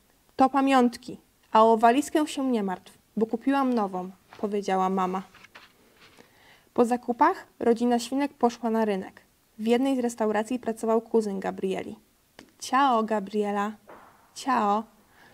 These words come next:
To mój wujek. Robi bardzo smaczną pizzę, chwaliła się Gabriela. To we Włoszech też się robi jada pizzę? Zdziwiła się Pepa. Pizza jest włoską potrawą, odpowiedziała dumnie Gabriela.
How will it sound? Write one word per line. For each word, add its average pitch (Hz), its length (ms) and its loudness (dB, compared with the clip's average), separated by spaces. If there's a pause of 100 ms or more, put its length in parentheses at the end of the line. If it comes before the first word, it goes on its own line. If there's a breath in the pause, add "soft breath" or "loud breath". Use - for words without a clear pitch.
To 254 140 2
mój 262 180 2
wujek. 233 420 4 (120)
Robi 220 300 2
bardzo 262 480 4
smaczną 220 440 -4
pizzę, - 380 -8 (340)
chwaliła 196 420 0
się 190 140 -6
Gabriela. 190 560 -2 (640 soft breath)
To 220 120 -2
we 226 160 2
Włoszech 226 460 -2
też 214 200 -6
się 196 180 -4
robi 196 200 -2
jada 190 220 -4
pizzę? - 400 -4 (1120 soft breath)
Zdziwiła 220 440 2
się 214 240 -4
Pepa. 196 340 -8 (840)
Pizza 269 340 -2
jest 233 180 2
włoską 226 380 0
potrawą, 180 500 -8 (380)
odpowiedziała 214 680 2
dumnie 214 400 4
Gabriela. 190 560 -8